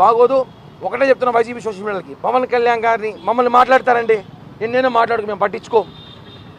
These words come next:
పవన్ కళ్యాణ్ గారిని కానీ వాళ్ళ కుటుంబ సభ్యులను మాట్లాడితే మాత్రం తాట తీసేస్తాం ఒక్కొక్క వైసీపీ సోషల్ మీడియా గారికి. ఏమనుకుంటారు, ఇష్టాచారంగా పెడతారు సోషల్ మీడియా కామెంట్లో? అది మీ చేతనైతే రండి, ఓపెన్ ఛాలెంజ్, వైసీపీలో రండి,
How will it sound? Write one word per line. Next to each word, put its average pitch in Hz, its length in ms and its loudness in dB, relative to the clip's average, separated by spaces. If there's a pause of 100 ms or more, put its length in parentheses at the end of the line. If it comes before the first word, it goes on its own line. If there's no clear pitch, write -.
పవన్ 247 320 2
కళ్యాణ్ 262 300 4
గారిని 240 260 4
కానీ 240 180 2
వాళ్ళ 226 180 -2
కుటుంబ 240 240 -12
సభ్యులను 226 340 -4
మాట్లాడితే 214 360 -2 (100)
మాత్రం 233 280 4 (720)
తాట 254 240 4 (180)
తీసేస్తాం 269 560 0
ఒక్కొక్క 226 320 -2
వైసీపీ 226 380 -4
సోషల్ 214 240 -6
మీడియా 196 240 0
గారికి. 165 260 -4 (460)
ఏమనుకుంటారు, 254 540 0
ఇష్టాచారంగా 254 500 2 (140)
పెడతారు 214 320 -4
సోషల్ 226 180 -4
మీడియా 240 180 -4
కామెంట్లో? 247 360 0 (580)
అది 180 160 -6
మీ 202 60 -12 (120)
చేతనైతే 254 500 2
రండి, 262 180 0 (440)
ఓపెన్ 269 280 2
ఛాలెంజ్, 254 280 4 (400)
వైసీపీలో 262 420 2
రండి, 247 120 0